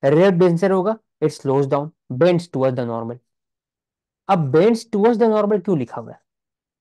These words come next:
तो यहाँ देखिए, ये जो लाइट यहाँ पर है, ये, ये एयर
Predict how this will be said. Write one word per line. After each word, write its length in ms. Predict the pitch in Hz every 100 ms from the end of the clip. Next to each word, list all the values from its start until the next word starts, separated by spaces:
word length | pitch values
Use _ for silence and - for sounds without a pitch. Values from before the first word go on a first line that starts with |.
| _ _ _ _ _ _ _ _
तो 60 | -
यहाँ 320 | 113 110 113
देखिए, 260 | 101 _ 196 _ _ _ _ _ _ _ _ _ _ _ _ _ _ _ _ _ _ _ _ _ _ _ _ _ _ _ _ _ _ _ _ _ _ _ _ _ _ _ _ -
ये 200 | 151 196
जो 140 | 185
लाइट 280 | 175 143 156
यहाँ 240 | 135 131 147
पर 140 | 131 110
है, 180 | 113 165 _ _ _ _ _ _ _ _ _ _ _ -
ये, 160 | 147 147 127 120 - _ _ _
ये 180 | 139 147 160 147
एयर 240 | 175 180